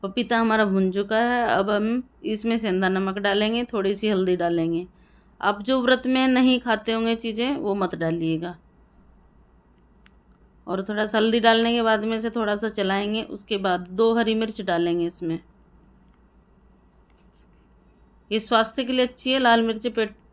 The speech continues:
पेट के लिए गड़बड़ करती हैं, इसलिए पपीता है तो थोड़ा पौष्टिक ही होनी चाहिए सब्जी। व्रत में बहुत बढ़िया रहती है ये खाने में।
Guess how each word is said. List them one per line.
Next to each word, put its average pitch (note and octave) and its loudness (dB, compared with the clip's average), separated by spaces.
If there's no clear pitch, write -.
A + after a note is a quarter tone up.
पेट G#3+ -2
के - -14
लिए G#3+ -2
गड़बड़ F#3+ -4
करती F#3+ -8
हैं, G#3 -4
इसलिए G3+ -6
पपीता G3 -8
है A3+ -4
तो E3+ -8
थोड़ा E3+ -10
पौष्टिक F3+ -4
ही B3 4
होनी G#3+ 4
चाहिए F#3 2
सब्जी। E3 -8
व्रत A3 2
में C4 2
बहुत A3+ 0
बढ़िया A#3 4
रहती A3+ 2
है B3 0
ये B3+ -2
खाने G#3 -4
में। B3+ -2